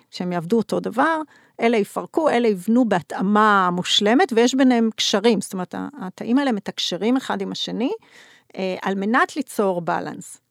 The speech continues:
כל יציאה מהבלנס פוגעת בעצם, ולכן גם, אה, פגיעה בבלוטת התריס פוגעת, אה, לאורך זמן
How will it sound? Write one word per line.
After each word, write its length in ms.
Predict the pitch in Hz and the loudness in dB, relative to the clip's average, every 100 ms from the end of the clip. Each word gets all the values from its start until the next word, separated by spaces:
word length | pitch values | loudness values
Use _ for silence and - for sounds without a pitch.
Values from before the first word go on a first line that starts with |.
| _ | _
כל 220 | - 285 330 | -2 0 0
יציאה 280 | 339 247 240 | -2 0 2
מהבלנס 840 | 226 190 220 285 349 381 - - _ | 2 0 0 0 -2 -6 -10 -20 _
פוגעת 420 | - 160 190 185 165 | -8 -2 0 -2 -4
בעצם, 460 | 165 254 - 339 254 | -4 -4 -4 -2 -2
ולכן 360 | 196 - 254 254 | -2 -2 2 2
גם, 320 | 220 233 254 262 - _ _ _ _ | 4 6 6 4 0 _ _ _ _
אה, 40 | - 185 180 180 175 170 180 - | -8 -6 -6 -6 -6 -6 -8 -10
פגיעה 500 | 170 214 - 226 226 185 | -12 -8 0 2 2 0
בבלוטת 640 | 180 175 185 190 214 240 | -4 -4 -6 -4 -6 -6
התריס 480 | - - 427 - - | -10 -4 -6 -6 -6
פוגעת, 720 | - 185 208 247 220 - - - | -2 2 4 6 6 0 -12 -12
אה, 140 | 180 180 | -8 -4
לאורך 400 | 185 208 247 - | -4 0 -2 -2
זמן 460 | 185 226 269 370 | 0 4 4 4